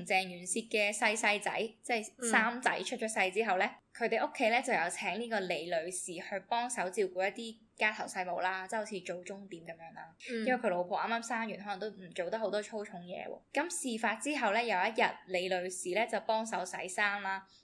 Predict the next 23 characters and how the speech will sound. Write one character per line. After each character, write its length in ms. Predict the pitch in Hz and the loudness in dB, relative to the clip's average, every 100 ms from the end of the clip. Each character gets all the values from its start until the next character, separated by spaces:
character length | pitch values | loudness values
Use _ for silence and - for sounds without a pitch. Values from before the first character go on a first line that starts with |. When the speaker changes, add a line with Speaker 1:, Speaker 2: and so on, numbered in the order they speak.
| _ | _
Speaker 1:
咁 80 | 339 | -8
佢 240 | 370 349 262 | 0 2 2
就 140 | 196 | 0
發 280 | 196 226 190 | 0 2 2
現 320 | - 190 180 | 0 -8 -4
鄭 300 | 208 185 185 | 2 2 0
元 180 | 180 143 | -8 -8
燮 240 | 175 190 | -6 -4
嘅 100 | - | -2
內 400 | 202 196 185 175 | -2 0 0 0
衣 160 | 185 247 | -4 0
呢， 80 | 294 | 0
有 120 | 277 196 | 2 0
一 120 | 214 | 0
啲 180 | 262 277 | -2 -4
紅 340 | - 185 - | -6 -14 -12
色 120 | - | -14
嘅 180 | - 196 | -6 -6
污 220 | 196 226 | -4 -6
漬， 180 | 226 240 - - - | 2 2 2 -18 -6
但 220 | - 214 | 0 0
係 160 | 247 | 2
呢， 60 | 240 | 4